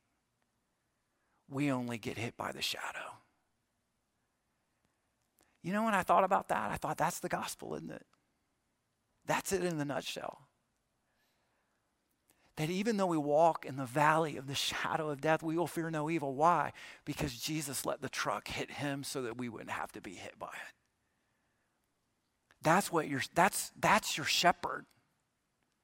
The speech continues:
That's the shepherd walking you through the valley you're going through right now.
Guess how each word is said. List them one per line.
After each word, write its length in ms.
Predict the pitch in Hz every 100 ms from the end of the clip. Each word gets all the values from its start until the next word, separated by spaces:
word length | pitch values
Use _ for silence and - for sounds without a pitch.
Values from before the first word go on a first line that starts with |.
| _ - - -
That's 260 | 170 240
the 100 | -
shepherd 540 | 170 - 196 202 160 147
walking 460 | 160 196 - 175
you 160 | 160 170
through 220 | - 175
the 100 | 143
valley 400 | 127 147 156 127
you're 140 | 131
going 280 | 127 123 120
through 200 | 117 123
right 220 | 123 131
now. 260 | 131 143